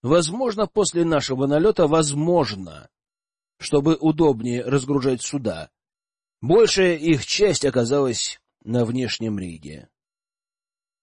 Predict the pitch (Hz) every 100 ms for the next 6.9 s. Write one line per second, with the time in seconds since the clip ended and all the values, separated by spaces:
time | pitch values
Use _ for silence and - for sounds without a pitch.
0 | _ _ _ _ _ _ _ _ _ _
1 | _ 143 170 175 175 120 95 76 - _
2 | _ _ _ _ _ _ 117 135 156 156
3 | 147 143 139 190 170 135 123 139 143 151
4 | 135 131 - 127 127 117 110 104 113 110
5 | 120 180 - 131 120 143 - 127 110 101
6 | 107 107 - 104 90 80 78 76